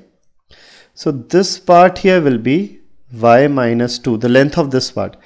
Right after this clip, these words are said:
If the length of this part is X, that means if there are X tiles along this edge and Y tiles along this edge, then for the red region, the number of tiles along this edge will be Y minus two. Y minus one, minus one, so Y,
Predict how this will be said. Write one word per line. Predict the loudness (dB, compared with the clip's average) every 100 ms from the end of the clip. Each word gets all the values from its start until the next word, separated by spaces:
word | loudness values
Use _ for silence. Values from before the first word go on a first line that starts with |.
| _ _ -4
If | 0
the | 2
length | 4 4 2
of | 0
this | -2 2
part | 2 4
is | 2
X, | 0 -2
that | -2 0
means | 0 0
if | 2
there | 4 4
are | 4
X | 2 0 4
tiles | 4 4
along | 2 0 0
this | -2 2
edge | 0 0
and | -4 0
Y | 2 4
tiles | 4 2 0
along | 0 0 2
this | 0 2
edge, | 0 0 -6 _ -20 -20 _ _
then | 2 4 4 0 -8
for | 0 2
the | 4
red | 4 4 4 2
region, | 0 2 2 2
the | 0
number | 2 2 4 2
of | 4
tiles | 2 2 2
along | 0 0
this | -2 0
edge | -2 -2
will | -4 -2
be | 0
Y | 4 4
minus | 2 -2 -6 -8
two. | -12 -14 _ _ -20 _ _ _ _
Y | -2 4 6 6 2 -2 _ _ -6
minus | 0 0 0 -2
one, | 0 0 0 -8 -6
minus | -2 -2 -2 -4 -6
one, | -10
so | -6 -2
Y, | 0